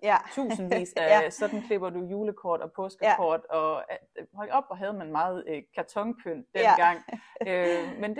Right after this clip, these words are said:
Speaker 2: det er jo faktisk også noget, jeg synes, der, altså, der mangler lidt på, på markedet. Eller, nu er der selvfølgelig den her bog, Teresa Jessing, som er super fin og detaljeret,
Speaker 1: Ja,
Speaker 2: og
Speaker 1: og jeg
Speaker 2: også
Speaker 1: tror faktisk også,
Speaker 2: kæmpestor.
Speaker 1: Turbineforlaget har udgivet et par stykker for nylig, der, der ser ret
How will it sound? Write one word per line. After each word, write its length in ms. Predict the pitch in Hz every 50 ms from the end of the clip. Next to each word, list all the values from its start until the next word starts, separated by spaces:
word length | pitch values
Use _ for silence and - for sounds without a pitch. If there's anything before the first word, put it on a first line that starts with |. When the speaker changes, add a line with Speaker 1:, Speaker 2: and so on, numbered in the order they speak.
| 320
Speaker 2:
det 200 | - - _ _
er 40 | 269 254
jo 80 | 240 254
faktisk 160 | 254 277 277
også 100 | 277 262
noget, 120 | 262 254 262
jeg 20 |
synes, 220 | 262 262 262 262 262 -
der, 60 | -
altså, 220 | - 185 185 190 185
der 60 | 190
mangler 320 | 190 180 165 214 269 311 269
lidt 200 | 208 196 202 - _ _ _ _
på, 400 | - 196 175 165 175 175 170 - -
på 60 | 175
markedet. 420 | 170 170 185 208 220 214 180 170
Eller, 240 | 165 160 151 147 - - -
nu 240 | 113 127 196 214 214
er 60 | 214
der 80 | 214 214
selvfølgelig 380 | 202 - - 190 185 180 196
den 80 | 190 185
her 180 | 185 175 165 165
bog, 260 | - 185 175 170 180
Teresa 320 | - - 156 170 - 170
Jessing, 340 | 170 180 185 - 175 - -
som 160 | - 160 170
er 40 | 175
super 300 | 170 - 269 240 208 240 - -
fin 200 | 208 190 160 131
og 120 | - - -
detaljeret, 360 | 175 170 - - 254 254 233 190
Speaker 1:
Ja, 80 | 165
Speaker 2:
og 80 | 151 - - -
Speaker 1:
og 40 | -
jeg 60 | 226
Speaker 2:
også 140 | 220 220 -
Speaker 1:
tror 100 | 262 254
faktisk 220 | 240 247 247 233 220 220 247
også, 60 | 247 247
Speaker 2:
kæmpestor. 180 | 226 202 269 247
Speaker 1:
Turbineforlaget 880 | - - 247 247 247 254 254 254 - 220 208 208 202 196 202 202 196 196
har 100 | 202 196
udgivet 400 | 196 214 233 226 - 233 208 202
et 80 | 196 196
par 80 | - 202
stykker 340 | - - 233 226 220 226 214 -
for 80 | - 196
nylig, 440 | 202 208 208 214 214 214 208 196
der, 240 | 196 196 196 196 196 196 _
der 100 | - 202
ser 280 | 196 - 214 208 196 190
ret 60 | 202